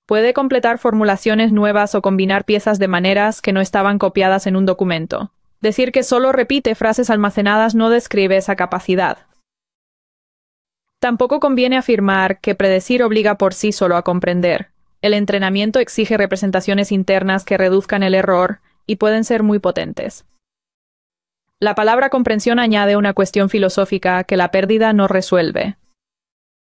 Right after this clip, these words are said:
El resultado refleja la composición de los datos. Si un idioma, una comunidad o un campo aparecen poco, el modelo puede representarlos peor. Una colección enorme no borra sus sesgos, errores o huecos.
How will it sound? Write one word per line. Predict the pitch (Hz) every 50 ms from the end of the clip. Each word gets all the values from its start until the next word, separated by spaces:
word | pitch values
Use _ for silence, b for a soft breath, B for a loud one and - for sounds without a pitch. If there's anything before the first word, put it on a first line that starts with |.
| _ _ _ _ _ _ _ _ _ _ _ _ _ _ _ _ _ _ _ _ _
El | - 220 220
resultado | 233 240 - 240 220 - 233 240 247 254
refleja | 254 254 247 - 233 233 -
la | 226 208
composición | - 208 196 202 190 - 196 - - 208 208
de | 202 196
los | 190 190 185
datos. | 190 180 175 - - - - - - - _ _ _ _
Si | _ - - 233
un | 226 247
idioma, | 277 285 277 269 269 262 269 269 269 269 - -
una | - 233 240 247 254
comunidad | 247 262 247 233 240 226 220 214 226 226 240 233
o |
un | 220 214 202
campo | 220 208 208 202 220
aparecen | 208 196 196 190 190 196 196 - 214 208 202
poco, | - 190 185 175 - 180 185 -
el | - 190 196
modelo | 190 190 185 196 196 202 190
puede | - 202 196 196 196
representarlos | 196 190 - - 185 - 190 180 180 185 180 180 185 190 196 -
peor. | - - - - - - - _ _ _ _ _ _ _ _ _ _ _ _ _ _ _ _ _ _ _ _ _ _ _ _ _
Una | - 269 294 302
colección | - 294 277 262 - - 254 240 240 233
enorme | 220 202 196 196 202 202 202 208 202 208 202
no | 196 196
borra | 190 196 196 190 196
sus | 190 - 196 -
sesgos, | - 180 175 180 185 190 190 - _
errores | 196 190 185 185 185 190 185
o | 196 190
huecos. | 185 185 185 180 - - - - 202 - - -